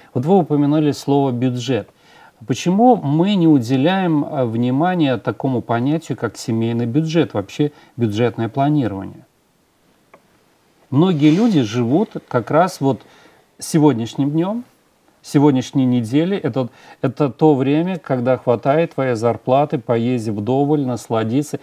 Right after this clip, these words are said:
Я знаю массу таких людей, которые постоянно живут в долгах до следующей зарплаты.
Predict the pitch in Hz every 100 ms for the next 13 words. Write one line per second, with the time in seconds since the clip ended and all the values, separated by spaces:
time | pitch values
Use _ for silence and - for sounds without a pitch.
0 | - - 127 123 131 131 139 143 123 123
1 | 123 107 110 - 117 110 156 180 _ _
2 | _ - _ - 135 151 131 113 - 147
3 | - 160 156 143 117 110 101 110 113 117
4 | 165 - _ _ _ _ _ - 117 113
5 | 135 123 110 131 156 160 _ _ - 113
6 | 131 147 - 131 120 120 - 120 120 -
7 | - 104 113 - 113 -